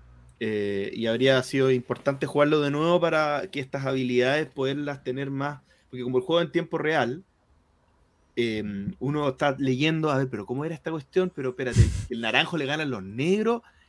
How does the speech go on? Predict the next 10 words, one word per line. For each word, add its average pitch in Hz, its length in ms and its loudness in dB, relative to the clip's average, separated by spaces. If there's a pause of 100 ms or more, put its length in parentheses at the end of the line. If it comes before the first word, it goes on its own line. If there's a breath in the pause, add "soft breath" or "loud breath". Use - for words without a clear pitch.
(180)
y 135 60 6
en 139 120 6
eso 156 220 -2
ya 156 200 6
los 147 140 0
caballos 156 340 4
ya 156 140 2
terminaron, 156 560 4
<laughs> - 400 -4
ya, 240 540 6